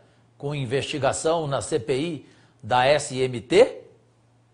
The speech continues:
o contrato de foto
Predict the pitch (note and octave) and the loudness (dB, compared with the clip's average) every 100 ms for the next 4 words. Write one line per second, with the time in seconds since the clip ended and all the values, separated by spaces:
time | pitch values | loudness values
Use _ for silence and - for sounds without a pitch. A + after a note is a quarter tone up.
0 | _ _ _ _ _ _ _ _ _ _ | _ _ _ _ _ _ _ _ _ _
1 | _ _ _ - A2+ D#3 C3+ D#3 D3 C#3 | _ _ _ -16 -6 -2 0 4 4 2
2 | B2+ A2 - D#3 D#3 - C3 G#2+ | -4 -6 -4 2 2 0 -8 -10